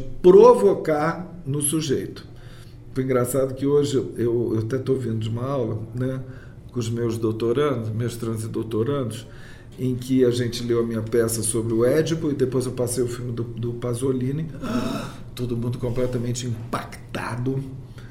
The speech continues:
E aí eu falei assim, "É isso que o, que nós do teatro queremos passar. Esse afeto, esse terror,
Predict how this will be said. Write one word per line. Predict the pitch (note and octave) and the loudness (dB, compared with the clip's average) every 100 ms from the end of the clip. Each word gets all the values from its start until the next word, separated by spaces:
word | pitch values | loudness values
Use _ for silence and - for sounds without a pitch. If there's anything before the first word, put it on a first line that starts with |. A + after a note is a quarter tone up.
| - - - - | -16 -16 -14 -2
E | C#3 D3 | 4 6
aí | |
eu | D#3 | 6
falei | C#3+ C#3 C#3+ | 2 2 0
assim, | C#3 B2+ - | 0 -4 -2
"É | C3 B2+ | -2 0
isso | C#3+ E3+ E3 C#3 A2+ G#2 - - - - | 2 2 0 -6 -8 -8 -10 -12 -14 -8
que | C3 | -6
o, | B2 - - | -6 -8 -2
que | C3 C#3 C#3 - - - - | -2 0 -6 -12 -14 -14 -6
nós | C3+ C#3+ D#3 D#3 - | 2 4 4 2 0
do | C3 | -4
teatro | - B2 C3 A#2+ | 0 -2 -2 -2
queremos | C3 A#2 A#2+ A#2+ B2 A#2+ - - - - - - - - - | 0 0 0 -2 -4 -6 -10 -12 -14 -16 -14 -14 -12 -14 -4
passar. | D#3 D3+ - G#2+ - - - - - - | -2 0 0 -4 -6 -12 -14 -14 -12 0
Esse | C#3 C#3+ C#3+ | 2 2 0
afeto, | C3 - C#3+ A2 G#2+ | -4 0 2 2 0
esse | B2 B2+ | -2 -2
terror, | - - G#3 E3 - F#3 G3+ - - | -4 8 10 10 10 12 12 10 0